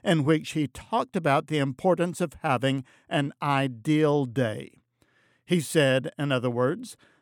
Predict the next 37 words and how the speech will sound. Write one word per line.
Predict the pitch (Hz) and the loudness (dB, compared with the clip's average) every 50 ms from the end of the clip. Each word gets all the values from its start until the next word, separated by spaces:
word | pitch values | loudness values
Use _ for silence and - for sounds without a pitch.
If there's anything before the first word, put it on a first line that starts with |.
| _ | _
that, | - 151 135 123 | 0 2 2 2
and | - - 143 135 | 0 -2 -2 -2
I'm | 127 123 123 107 | 0 -2 -2 -2
paraphrasing | 123 151 147 135 131 123 - - 135 135 127 - 127 120 | 0 2 2 2 2 0 0 0 -2 -2 0 -2 -4 -4
him | 123 120 117 | -2 -4 -2
here, | 113 131 135 160 | -2 -2 -2 -2
but | 220 220 185 156 | -2 -4 -2 -2
he | 160 156 | -2 -4
said, | 131 - 170 156 147 | 0 2 2 4 4
"If | 147 - - - | 2 0 0 0
every | 214 214 226 269 240 196 | 0 0 2 2 0 0
day | 170 160 160 156 | 2 0 0 2
could | - 170 143 123 | 0 -2 0 2
go | 147 139 139 139 | 2 2 4 2
just | 143 127 - 220 220 196 - - - | 0 -2 -2 -2 -2 -2 -4 -2 -2
as | 196 185 143 - - | -2 -2 -4 -10 -8
he | - 196 190 185 | -6 -4 -2 -2
wanted | 180 160 139 117 107 143 160 160 156 160 - - | -2 -4 -4 -2 0 2 2 2 2 -2 -4 -6
it | - _ | -16 _
to | - 170 | -8 -6
go, | 151 143 143 135 135 131 139 135 - _ _ _ _ - | -2 0 2 4 4 2 2 0 -4 _ _ _ _ 2
what | 254 254 269 226 | 2 4 4 6
would | 233 226 220 | 4 4 4
it | 226 - | 4 0
look | 208 233 254 - - | 0 -2 -2 -2 -4
like?" | 311 302 285 285 320 _ _ _ _ _ _ _ _ _ _ - | -6 -6 -6 -6 -10 _ _ _ _ _ _ _ _ _ _ 0
He | 185 196 | 0 0
said, | 156 - 165 151 127 | 2 4 2 2 4
well, | 127 143 135 127 | 4 4 4 4
he | 127 | 2
would | 135 123 131 120 | 0 0 -2 -2
get | 113 135 123 | 0 -2 0
up | - 135 180 - 165 | 0 0 -2 -2 -2
at | 147 | -4
a | 131 | -4
certain | - - 139 143 160 156 135 127 | -4 -4 -6 -4 -4 -4 -6 -4
time, | - 135 156 170 214 254 269 269 | -4 -4 -4 -4 -6 -8 -10 -10